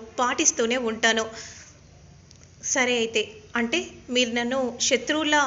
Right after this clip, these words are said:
భావిస్తున్నారా?" "ఇప్పటికైతే శత్రువు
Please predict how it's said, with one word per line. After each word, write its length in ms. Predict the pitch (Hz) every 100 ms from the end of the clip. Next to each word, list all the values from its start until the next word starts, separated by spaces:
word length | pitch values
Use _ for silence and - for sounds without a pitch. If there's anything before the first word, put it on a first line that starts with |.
| - 226
భావిస్తున్నారా?" 760 | 220 254 262 254 226 208 220 302 - - - _ _ _ _ _ _ _ _ _ - - - - - 214
"ఇప్పటికైతే 680 | 180 196 302 339 302 277 294 254 - -
శత్రువు 560 | - 226 202 - 320